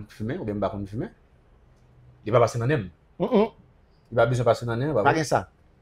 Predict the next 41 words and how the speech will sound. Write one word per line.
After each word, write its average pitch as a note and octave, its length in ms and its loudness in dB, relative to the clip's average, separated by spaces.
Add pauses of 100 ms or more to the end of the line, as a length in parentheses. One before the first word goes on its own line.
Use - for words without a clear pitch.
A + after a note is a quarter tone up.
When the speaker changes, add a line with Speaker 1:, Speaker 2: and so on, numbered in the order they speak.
(140)
Speaker 1:
Ok. G#2 180 -16
Speaker 2:
Siga F3+ 460 6
ou F3 40 2
pa E3+ 120 10
fè C#3 100 0
bagay B2+ 160 4
konsa. G#2 160 -10 (240)
Speaker 1:
Wa, C3 140 4 (320)
ok. - 80 -20 (400)
Wa, C3+ 180 6
se E3+ 80 0
non, D#3+ 80 2
wa C3+ 80 2
tou G3+ 160 4
fè. F3 80 6
Speaker 2:
Siga, F#3+ 160 12 (240)
Speaker 1:
Hmm. C3 160 -2 (460)
Speaker 2:
ou D#3 160 12
rale F3 240 12
l F#3 80 6
nan F3+ 100 6
bouch E3+ 240 6
ou, G#3+ 140 4
Speaker 1:
Uh-huh. D3+ 160 -4 (1000)
Speaker 2:
apre E3 220 6
sa, F3+ 100 2
ou E3 40 4
gen E3+ 120 6
la D3+ 80 8
kenbe, E3 320 6
la D#3 100 10
fime D#3 280 0
nan D#3 100 0
bouch C#3+ 160 -4
ou D3 80 -8
pandan C#3+ 160 2
ti D#3 100 -16
moman, D#3+ 320 0
ou C#3+ 60 -10
pouse B2 320 -8
l. G2+ 80 -10